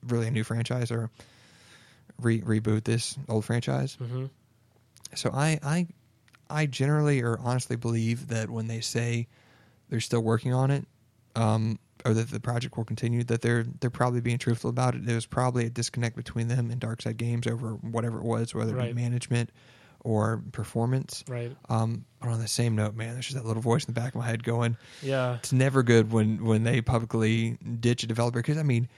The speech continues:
Speaker 1: fifty people lost their jobs.
Speaker 2: Yep.
Speaker 1: You've gotta think Microsoft didn't make that decision lightly.
Speaker 2: Yeah,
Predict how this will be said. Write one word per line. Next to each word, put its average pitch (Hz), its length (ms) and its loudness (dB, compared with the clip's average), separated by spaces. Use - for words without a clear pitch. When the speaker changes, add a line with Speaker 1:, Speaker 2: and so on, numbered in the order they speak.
Speaker 1:
fifty - 260 -2
people 127 260 -2
lost 113 260 0
their 104 100 -4
jobs. - 580 -10
Speaker 2:
Yep. 131 160 -2
Speaker 1:
You've 143 140 -4
gotta 165 160 4
think 127 220 2
Microsoft 117 600 0
didn't 120 480 2
make 113 300 0
that 117 160 -2
decision 113 380 -2
lightly. 120 440 -4
Speaker 2:
Yeah, 160 380 4